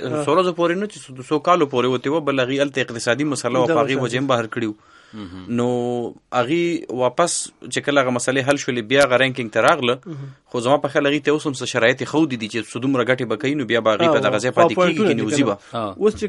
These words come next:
Speaker 1: کوم، آه، کوالیفیکیشن، آه، پروسس جوړ شوی دی، کومه ل-، سلسله د ټو تاوزنډ ناینټین یا دوه زره نولسم د ورلډ کپ دپاره،
Speaker 3: مهم.
Speaker 1: هغې کې به اول اته چې کوم ټیمونه راغلل، دوه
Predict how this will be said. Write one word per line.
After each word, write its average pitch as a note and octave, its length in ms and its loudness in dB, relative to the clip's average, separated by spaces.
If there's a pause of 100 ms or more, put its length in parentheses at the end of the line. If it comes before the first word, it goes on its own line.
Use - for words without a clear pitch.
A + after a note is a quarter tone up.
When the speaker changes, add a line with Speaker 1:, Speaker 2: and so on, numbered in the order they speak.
Speaker 1:
کوم، G3 140 0
آه، F3 240 0
کوالیفیکیشن، F3+ 720 -4
آه، D3+ 600 -6
پروسس D3 440 -6
جوړ D#3 80 -2
شوی F#3 280 -6
دی، D3 100 -6
کومه C3+ 240 -10
ل-، - 420 -12
سلسله D3 320 -6
د C#3 100 -8 (340)
ټو D3+ 120 -12
تاوزنډ C#3 360 -8
ناینټین C3 300 -8
یا D3 60 -4
دوه C#3 140 -8
زره C3 260 -10
نولسم D3 260 -10
د C#3+ 60 -8
ورلډ C3+ 240 -8
کپ D3+ 280 -6
دپاره، B2+ 340 -10
Speaker 3:
مهم. G2+ 300 -6 (480)
Speaker 1:
هغې D3+ 200 -2 (120)
کې E3 360 0
به D#3 100 -2 (380)
اول F3+ 180 4 (100)
اته D#3 180 -6
چې - 140 -20
کوم E3 180 -4
ټیمونه D#3 360 -2
راغلل، C3+ 300 0 (360)
دوه D3+ 100 -2